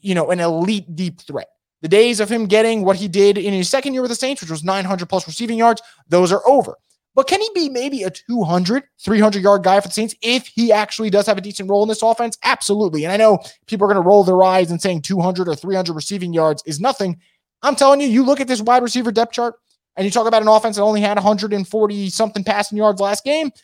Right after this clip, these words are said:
you can absolutely take a Kenny Stills and find a spot for him in this particular team.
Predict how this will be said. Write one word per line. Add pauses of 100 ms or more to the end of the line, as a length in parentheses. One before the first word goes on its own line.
(460)
you
can
absolutely
take
a
Kenny
Stills
and
find
a
spot
for
him
in
this
particular
team.